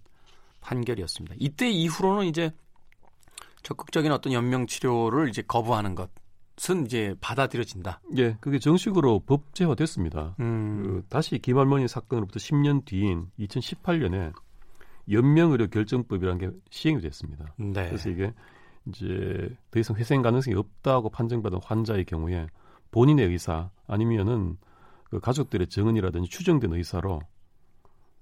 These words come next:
Speaker 2: 더 이상 연명 치료를 받지 않도록 호흡기를 재갈 수 있도록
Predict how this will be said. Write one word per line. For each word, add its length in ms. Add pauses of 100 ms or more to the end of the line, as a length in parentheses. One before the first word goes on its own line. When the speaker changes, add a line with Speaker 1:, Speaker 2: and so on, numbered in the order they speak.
(240)
Speaker 2:
더 80
이상 300
연명 240
치료를 220
받지 300
않도록 460
호흡기를 320
재갈 300
수 120
있도록 460